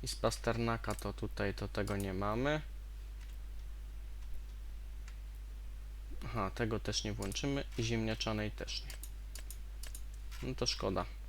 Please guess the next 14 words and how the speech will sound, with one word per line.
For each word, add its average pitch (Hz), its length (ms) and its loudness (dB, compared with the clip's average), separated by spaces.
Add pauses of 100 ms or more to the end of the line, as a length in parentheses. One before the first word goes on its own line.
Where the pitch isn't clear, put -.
(1500)
Ale 143 180 8
to 123 160 6
ziemniaka 123 500 6
też 117 180 6
sobie 101 340 4
z - 40 4
czasem 107 540 6 (1900)
do... 117 440 10 (840)
Ale 127 120 8
fajnie 127 340 12
bulbuni. 120 580 10 (1160)
Jakby 120 260 10
się 131 120 10
gotowało. 110 560 12